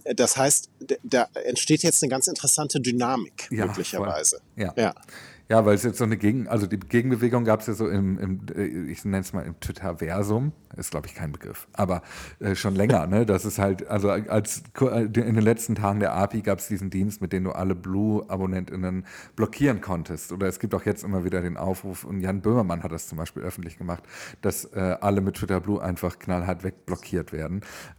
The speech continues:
Speaker 2: Ähm, das kann man natürlich durchaus so, so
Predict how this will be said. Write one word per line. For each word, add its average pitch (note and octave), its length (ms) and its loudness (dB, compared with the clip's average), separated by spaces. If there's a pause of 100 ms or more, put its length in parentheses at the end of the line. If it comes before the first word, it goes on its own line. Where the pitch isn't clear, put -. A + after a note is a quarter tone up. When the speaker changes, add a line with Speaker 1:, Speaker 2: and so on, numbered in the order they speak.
Speaker 2:
Ähm, F#2+ 440 2 (200)
das A2 220 6
kann C3 160 2
man E3 80 6
natürlich C3 400 4
durchaus A#2 380 4
so, G2 340 2
so F2 380 0